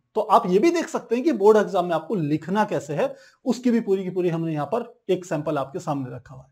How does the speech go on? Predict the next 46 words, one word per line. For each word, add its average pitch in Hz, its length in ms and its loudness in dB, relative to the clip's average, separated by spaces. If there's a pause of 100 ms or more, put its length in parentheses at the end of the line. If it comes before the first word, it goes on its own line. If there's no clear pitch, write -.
(360)
और 247 260 2
इसकी - 460 2
भी 254 140 6
जो 262 160 2
कॉस्ट 254 360 4
है 240 60 2
वो 262 140 2
केवल 220 280 0
कितनी 226 340 -4
रखी 196 240 -2
हुई 175 140 2
है, 240 220 -4 (500)
फिफ्टी 302 360 2
रुपीज 262 320 2
रखी 202 240 0
हुई 185 180 2
है। 175 320 0 (300)
यदि 185 260 6
आप 214 440 4
अच्छे 240 260 2
से 240 100 -4
तैयारी 254 340 6
करना 247 260 4
चाहते 226 300 4
हैं 269 120 2
तो 220 120 -2
यह 170 220 0
आपके 175 320 -2
लिए 190 100 -4
बहुत 175 260 0
अधिक 165 200 -2
बेनिफिशियल 139 460 -10
है। - 1040 -20
अगला 247 260 10
देखें, 220 320 2 (1400)
इसके 254 200 0
अगला 262 400 6
हमारे 247 280 6
पास 254 400 2
लास्ट 220 340 6
में 247 140 0
बच 220 120 2
जाता 196 280 4
है 214 220 -2
बहुविकल्पी 165 580 -2
प्रश्न - 380 -10